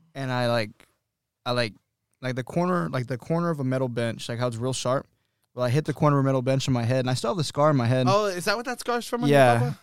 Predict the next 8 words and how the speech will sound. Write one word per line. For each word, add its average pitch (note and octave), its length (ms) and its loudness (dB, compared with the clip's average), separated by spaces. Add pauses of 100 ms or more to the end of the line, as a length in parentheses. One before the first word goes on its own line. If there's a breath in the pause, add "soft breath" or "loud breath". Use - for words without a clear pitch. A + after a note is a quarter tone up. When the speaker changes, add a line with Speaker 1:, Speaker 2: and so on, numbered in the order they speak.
Speaker 1:
and B2+ 120 4
it, B2+ 160 2 (480)
and C3 140 0
it B2+ 180 -4 (340)
busted C3+ 440 -2
my C3 120 -4
head B2 160 0
open, B2 460 0